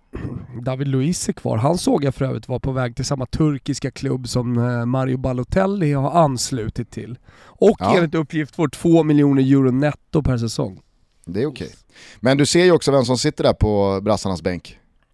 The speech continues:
Speaker 1: Eh, Alexandro är där. Eh,
Speaker 2: Ja, men vem sitter där?
Speaker 1: Alisson är där.
Speaker 2: Vem sitter där?
Speaker 1: Ja, men d-, fan,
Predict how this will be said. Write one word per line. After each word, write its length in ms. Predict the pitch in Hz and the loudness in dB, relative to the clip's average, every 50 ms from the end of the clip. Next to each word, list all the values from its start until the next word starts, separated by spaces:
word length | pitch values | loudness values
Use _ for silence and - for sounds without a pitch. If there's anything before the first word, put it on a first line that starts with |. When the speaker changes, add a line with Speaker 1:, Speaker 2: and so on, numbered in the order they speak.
| - - - - | -20 -20 -18 -10
Speaker 1:
Eh, 840 | 180 156 147 147 147 147 151 151 151 147 147 143 143 143 143 139 | -8 -6 -4 -2 -2 0 0 0 0 0 0 0 0 0 0 0
Alexandro 720 | 143 156 156 156 - - - 160 151 147 151 151 143 147 165 | 0 0 0 -2 -4 -2 -2 0 0 0 -2 -4 -2 0 2
är 100 | 165 151 | 2 2
där. 520 | 151 147 147 147 147 147 147 147 147 - _ _ - | 2 0 0 0 0 0 0 -2 -4 -8 _ _ -16
Eh, 80 | 156 139 | -12 -10
Speaker 2:
Ja, 420 | 117 120 135 80 87 95 98 98 | -10 -8 -6 -4 -2 -2 -2 -2
men 280 | 101 98 95 98 92 - _ | -2 -4 -4 -6 -6 -10 _
vem 260 | - 104 120 127 151 | 0 2 2 4 6
sitter 160 | 156 170 175 - | 6 6 6 4
där? 40 | 180 | 4
Speaker 1:
Alisson 420 | 185 175 165 - 175 170 165 170 | 2 2 2 2 2 2 2 2
är 60 | 165 156 | 2 4
där. 460 | 160 156 156 151 160 156 170 165 - _ _ _ - _ - | 4 4 4 4 4 2 2 -2 -4 _ _ _ -20 _ -18
Speaker 2:
Vem 460 | 85 - 101 117 123 127 123 127 120 | -12 -2 0 4 4 4 4 2 0
sitter 500 | - - - 131 123 - _ - 113 95 | -2 -2 -2 -2 -2 -2 _ -4 -4 -4
där? 240 | 92 85 76 69 - _ _ _ _ _ _ _ _ _ _ _ | -4 -4 -6 -8 -12 _ _ _ _ _ _ _ _ _ _ _
Speaker 1:
Ja, 840 | - 165 147 156 156 165 175 190 196 196 190 175 156 147 143 139 135 135 | -6 0 2 4 6 6 6 6 6 6 6 6 6 6 6 4 4 2
men 200 | 147 151 139 135 | 0 -2 -4 -6
d-, 160 | 139 - 135 | -10 -10 -12
fan, 500 | - - - 143 143 139 139 135 127 | -12 -8 -4 -2 -2 0 -2 -2 -4